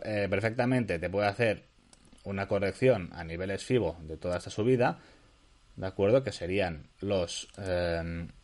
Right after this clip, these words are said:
entre los treinta y cuatro con ochenta y cuatro y los treinta sesenta y cinco y no pasaría absolutamente nada. Entonces, si hiciera un descanso hacia estas zonas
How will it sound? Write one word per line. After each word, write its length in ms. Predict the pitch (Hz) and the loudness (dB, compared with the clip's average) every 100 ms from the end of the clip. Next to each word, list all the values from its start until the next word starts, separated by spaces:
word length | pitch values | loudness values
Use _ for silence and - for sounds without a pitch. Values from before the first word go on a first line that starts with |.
| - | -8
entre 460 | 107 104 104 104 | -4 -2 2 2
los 440 | 104 101 95 - - - - - | 4 2 0 -8 -14 -20 -20 -6
treinta 560 | 107 104 101 98 101 98 | 2 2 2 0 0 0
y 60 | |
cuatro 260 | 98 120 120 | 2 2 4
con 100 | 120 | 2
ochenta 300 | 117 120 117 | 2 2 2
y 60 | |
cuatro 440 | 117 147 127 92 85 - _ _ _ | 6 4 4 0 -4 -14 _ _ _
y 100 | - | -4
los 240 | 101 98 - | 0 0 0
treinta 260 | 120 117 120 | 0 2 2
sesenta 240 | 131 120 | 4 4
y 60 | 117 | 4
cinco 540 | 135 139 151 185 - - | 4 4 4 4 0 -8
y 340 | 98 95 90 | -6 -4 -4
no 120 | 90 | -2
pasaría 360 | 98 104 113 127 120 | -2 0 2 2 0
absolutamente 600 | 110 - 107 98 95 87 | -8 -4 -2 -2 -2 -4
nada. 320 | 98 120 87 80 | -2 0 -2 -6
Entonces, 420 | 95 92 87 - - | -8 -8 -8 -8 -8
si 360 | - - 147 110 | -2 4 4 4
hiciera 360 | 95 - 123 | 0 0 2
un 80 | 135 | 4
descanso 600 | 127 - 135 127 95 82 | 4 2 0 0 -2 -6
hacia 420 | - 95 92 92 101 | -6 -8 -4 -4 -4
estas 400 | - 120 120 - | 0 0 0 2
zonas 440 | 147 131 170 - | 4 4 -2 -6